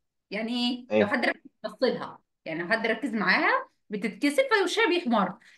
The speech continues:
Speaker 1: هل إذا لوحظت، تعالى نمسك الخيال: "يزداد خدها توردا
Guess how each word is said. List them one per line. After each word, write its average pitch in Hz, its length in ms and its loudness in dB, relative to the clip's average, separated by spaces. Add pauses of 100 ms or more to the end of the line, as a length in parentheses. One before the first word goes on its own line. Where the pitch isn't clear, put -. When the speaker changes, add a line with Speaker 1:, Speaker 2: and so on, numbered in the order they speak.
(160)
Speaker 1:
هل 415 100 4
إذا 508 400 4
لوحظت، 381 460 0
تعالى 302 220 4
نمسك 466 540 -2 (280)
الخيال: 233 720 2
"يزداد 214 380 2
خدها 311 340 2
توردا 262 580 2